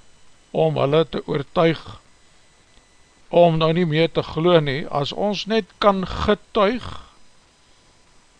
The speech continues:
dan is dit wat ons doen, want die Gees van die Here oortuig mense van sonde en van geregtigheid en van oordeel. Ons kan maar net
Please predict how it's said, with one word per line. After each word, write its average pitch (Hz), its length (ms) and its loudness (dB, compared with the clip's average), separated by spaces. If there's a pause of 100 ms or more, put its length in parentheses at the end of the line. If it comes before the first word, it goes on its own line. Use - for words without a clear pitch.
(720)
dan 175 300 2
is 196 220 2
dit 175 240 0
wat 180 200 0
ons 165 300 -2
doen, 180 240 0
want 151 180 0
die 151 120 -4
Gees 240 360 -4
van 220 140 -8
die 156 160 -4
Here 180 260 0
oortuig 170 720 -2
mense 139 540 -6 (960)
van 175 180 4
sonde 160 580 -2 (1160)
en 147 420 2
van 143 360 -4
geregtigheid 143 960 -2
en 131 240 -6
van 127 260 -6 (100)
oordeel. 160 540 -4 (1700)
Ons 208 360 2
kan 226 200 0
maar 175 120 -2
net 180 220 0